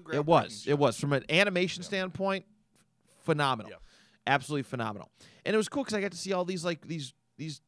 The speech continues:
Speaker 1: villains. And these villains still stand with me today. Uh, what always stuck out with me for Batman, and, and sometimes it got too, the villains got too crazy, but I always loved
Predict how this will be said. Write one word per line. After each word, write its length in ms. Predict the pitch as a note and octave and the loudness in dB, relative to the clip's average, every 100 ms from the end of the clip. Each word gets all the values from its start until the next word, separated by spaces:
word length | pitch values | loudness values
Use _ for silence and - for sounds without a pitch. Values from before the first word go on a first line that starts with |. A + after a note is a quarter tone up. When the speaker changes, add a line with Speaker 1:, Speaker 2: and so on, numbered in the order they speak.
| - | -18
Speaker 1:
villains. 640 | A2+ E3+ A#3 A#2+ F2 - D#3+ | -4 -4 -2 -6 -8 -8 -4
And 160 | E3+ | -4
these 120 | F3 | -4
villains 280 | D#3 A#3+ G#3 | -2 -2 -4
still 160 | - E3+ | -6 -6
stand 240 | - E3+ | -4 -6
with 120 | D#3+ | -6
me 100 | D3+ | -8
today. 460 | B2 B2 D#3+ C#3+ A#2+ _ - _ - | -8 -2 2 2 0 _ -20 _ -2
Uh, 320 | B2 B2+ A#2+ | 4 6 4
what 160 | A#2+ F#3 | 2 2
always 200 | C4 D4+ | 2 2
stuck 200 | A3 G3+ | -2 0
out 100 | D#3+ | 2
with 140 | C3+ | 0
me 100 | C#3+ | -4
for 140 | C#3+ B2+ | -6 -4
Batman, 540 | B2+ A#2+ A#2 A#2 A#2 | -2 -2 -2 -2 -2
and, 140 | G#2+ F#2 | -4 -6
and 220 | A#2 G#2+ | -8 -10
sometimes 640 | - - G#3+ G3+ G3 E3+ C3 | -16 -10 -6 -2 0 0 -4
it 80 | G#2+ | -4
got 240 | C3+ - - | -4 -6 -8
too, 220 | D#3+ D#3 - | -8 -8 -4
the 100 | B2 | -6
villains 340 | A#2 D3+ C#3 | -2 -2 -2
got 200 | A#2+ G#2+ | -4 -4
too 160 | - E3 | -4 -6
crazy, 340 | - E3+ E3 | -2 -2 0
but 160 | D3+ D3 | -2 -2
I 80 | - | 0
always 380 | F3 G3 D3+ C#3+ | 2 2 0 0
loved 380 | D3 C#3+ B2 | 2 2 -2